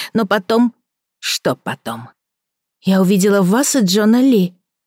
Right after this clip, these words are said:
Он стоял вплотную к вам и держал вас за руки. Ещё он сказал, что любит вас". "И тебе не пришла в голову идея дать о себе знать?" "Я стояла как вкопанная", утверждала Марджори.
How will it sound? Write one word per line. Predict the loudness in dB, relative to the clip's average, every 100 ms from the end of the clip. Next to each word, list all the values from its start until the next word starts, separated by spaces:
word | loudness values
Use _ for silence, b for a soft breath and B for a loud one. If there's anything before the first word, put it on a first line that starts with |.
| _ -2
Он | 0
стоял | 0 0 0
вплотную | 0 -2 0 0 0 0
к |
вам | -2 0 0 -4 _ _ -2
и |
держал | 0 2 2 0 0
вас | 0 -2
за | -2 -2
руки. | -2 -4 -8 B B B
Ещё | -2 2 2
он | 2
сказал, | 0 0 0
что | 0 2
любит | 4 4 2 0
вас". | -2 -2 -4 -8 _ _ _ _ _ _ _
"И | -4 -4
тебе | -2 -2 -2
не | -2
пришла | -4 -6 -4 -4 -4
в | -4
голову | -2 -2 0 -2 -2
идея | -2 -2 0
дать | -2 -4 -2 -2
о | -2
себе | -2 -2 -4
знать?" | -2 -4 -4 -8 -14 _ _ _ _ _ _
"Я | 0 0
стояла | 0 0 0 0
как | -4 -6
вкопанная", | -6 -4 -2 0 0 0 -4 -6 _ _ _ _
утверждала | -2 -2 -2 -2 0
Марджори. | 0 -2 -4 -4 -6